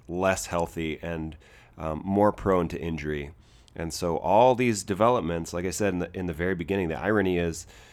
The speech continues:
uh, and this is a, this is a direct quote from Katie Bowman, is that advances to make our lives less physically taxing have taxed us physically. And, uh, so I just think that's, like, crazy interesting,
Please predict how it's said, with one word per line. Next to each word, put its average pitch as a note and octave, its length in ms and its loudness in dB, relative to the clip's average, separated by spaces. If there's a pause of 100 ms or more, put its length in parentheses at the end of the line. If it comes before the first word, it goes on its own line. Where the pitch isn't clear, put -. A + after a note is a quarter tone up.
(200)
uh, E2 220 -8
and E2 140 -2
this G2+ 160 0
is E2+ 100 -2
a, E2 300 0
this F#2 140 -6
is E2 100 -6
a E2 40 -4
direct F2 280 0
quote G2 240 2
from E2+ 360 -2
Katie F#2+ 220 -2
Bowman, F2 320 0
is D#2+ 140 -4
that E2 180 -4
advances F#2+ 600 -2
to G#2+ 120 -4
make G2 240 0
our F2+ 160 2
lives F2+ 340 2
less G2 280 -2
physically A#2 420 0
taxing F2 580 0 (540)
have F2 400 -2 (140)
taxed G2 420 0
us F2 260 -2
physically. - 600 -6 (100)
And, D#2 480 -6 (420)
uh, - 100 -10
so - 140 -2
I B2+ 120 6
just D3+ 160 2
think B2 180 4
that's, F#2 400 2
like, E2+ 260 -2
crazy C3 560 4
interesting, F2 760 -2